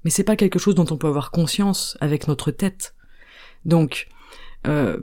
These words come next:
pour lâcher justement la tête, on va se mettre en mouvement.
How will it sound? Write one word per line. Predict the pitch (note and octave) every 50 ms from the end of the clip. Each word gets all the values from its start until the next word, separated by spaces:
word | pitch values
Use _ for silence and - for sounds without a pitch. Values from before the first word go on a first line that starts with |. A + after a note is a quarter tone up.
| - -
pour | - D#3+ E3
lâcher | F3 F3+ D#3+ - - G3
justement | F3 E3+ D#3 - - D3 D#3 D3+
la | D3 D#3
tête, | - - B3+ B3+ - - -
on | D#3+ D#3
va | D3 E3
se | - - E3
mettre | D#3+ - - -
en | D3
mouvement. | D3 E3 D#3+ E3+ F#3+ G3+ G#3 -